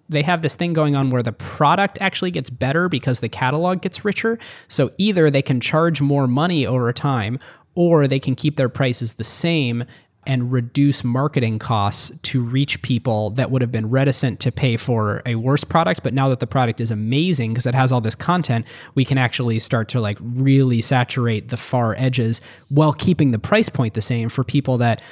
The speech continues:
previously wouldn't have wanted it that bad. A lot of things about how they've structurally set up the business enable them to create this virtuous cycle and succeed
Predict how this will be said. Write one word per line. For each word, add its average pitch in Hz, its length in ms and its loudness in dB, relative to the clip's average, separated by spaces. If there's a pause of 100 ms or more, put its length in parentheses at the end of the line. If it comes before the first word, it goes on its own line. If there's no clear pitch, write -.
(240)
previously 160 480 4
wouldn't 123 380 2
have 120 180 0
wanted 117 380 0
it 90 140 -8
that - 220 -10
bad. - 300 -12 (580)
A 139 100 -6
lot 196 380 4
of 147 80 2
things 139 360 0
about 117 320 0
how 139 160 2
they've 123 180 0
structurally 127 520 -2
set 123 200 0
up 117 140 -2
the 117 80 -4
business 120 560 -4 (400)
enable 131 500 2
them 113 380 0
to 107 800 -2 (340)
create 139 440 4
this 123 120 0
virtuous 123 420 0
cycle 120 500 -2
and 123 200 -2
succeed 123 720 -2